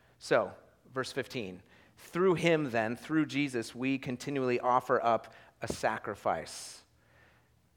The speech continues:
Don't think that we're done sacrificing just because we're not sacrificing animals anymore. We still offer up a sacrifice, the sacrifice of praise to God, the fruit of lips that acknowledge his name, a poetic way of saying worship,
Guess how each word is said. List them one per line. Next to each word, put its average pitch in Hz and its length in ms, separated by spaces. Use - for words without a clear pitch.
Don't 196 220
think 202 260
that 170 120
we're 156 120
done 160 280
sacrificing 110 840
just - 140
because 151 220
we're 151 60
not 135 140
sacrificing 127 520
animals 127 400
anymore. 104 520
We 190 240
still 208 380
offer 175 400
up 160 180
a 151 40
sacrifice, 147 680
the 131 80
sacrifice 135 500
of 131 140
praise 156 720
to 131 80
God, 110 260
the 113 80
fruit 160 320
of 120 160
lips 147 240
that 120 140
acknowledge 117 500
his 123 220
name, 120 280
a 107 60
poetic 123 480
way 107 220
of 107 100
saying 104 320
worship, 151 460